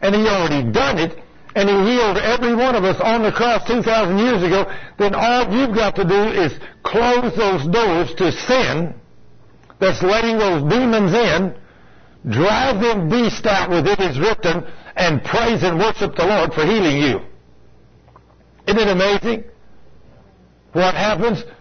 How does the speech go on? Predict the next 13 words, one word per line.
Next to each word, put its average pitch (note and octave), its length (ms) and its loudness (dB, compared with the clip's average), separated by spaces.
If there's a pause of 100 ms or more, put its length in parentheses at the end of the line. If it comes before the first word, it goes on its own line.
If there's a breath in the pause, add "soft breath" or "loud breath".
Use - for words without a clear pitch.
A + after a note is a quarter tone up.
(120)
I G#3 60 2
mean, G3+ 160 2
just A3 180 0
like F3 320 -2 (140)
five G#3+ 400 0
years B3+ 340 2
you F#3+ 120 2
suffered F#3 380 -2
with D#3+ 140 2
that, C3 180 0
brother. D3+ 320 -2 (1080)
Five E4+ 360 0
years! A4 540 -2